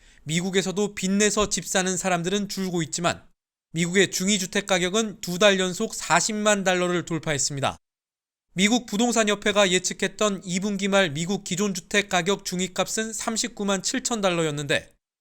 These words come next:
전문가들의 예상보다 집값이 높게 유지되는 겁니다.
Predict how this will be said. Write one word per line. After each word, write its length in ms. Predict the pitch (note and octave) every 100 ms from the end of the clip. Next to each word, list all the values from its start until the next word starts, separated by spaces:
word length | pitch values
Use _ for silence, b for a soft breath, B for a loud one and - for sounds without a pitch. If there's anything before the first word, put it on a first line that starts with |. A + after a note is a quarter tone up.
| _ -
전문가들의 580 | F3+ G3 G3+ F#3+ G3
예상보다 600 | D#3+ D#3+ F3+ F3 F3 F#2 - -
집값이 640 | E3+ - F3+ F3 - F#3
높게 360 | D#3 E3+ - G#3+
유지되는 420 | D#3+ E3 F3 E3
겁니다. 440 | D3+ B2 A#2+ F2